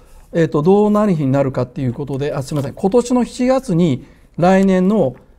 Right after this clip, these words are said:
二千二十三年の予測が全世界二点九だったんですね。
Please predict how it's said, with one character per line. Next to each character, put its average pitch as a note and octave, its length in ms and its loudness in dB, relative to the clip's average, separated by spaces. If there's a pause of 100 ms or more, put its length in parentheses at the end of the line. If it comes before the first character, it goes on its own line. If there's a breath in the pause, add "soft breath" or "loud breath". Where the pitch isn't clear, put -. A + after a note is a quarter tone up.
二 E3 140 0
千 G3 220 0
二 D#3+ 100 0
十 D3+ 140 -2
三 B2+ 240 -2
年 A#2+ 120 0
の A#2+ 100 -2
予 D3 140 -4
測 C3+ 260 -4
が C#3+ 140 0
全 F#3 180 0
世 E3 140 -4
界 A#2+ 140 -2
二 E3+ 140 0
点 A#2+ 160 -6
九 D3+ 140 -4
だ C3 80 -6
っ A#2+ 40 -10
た B2 120 -20
ん C3 60 -16
で C#3 40 -20
す - 80 -16
ね。 A3 180 -8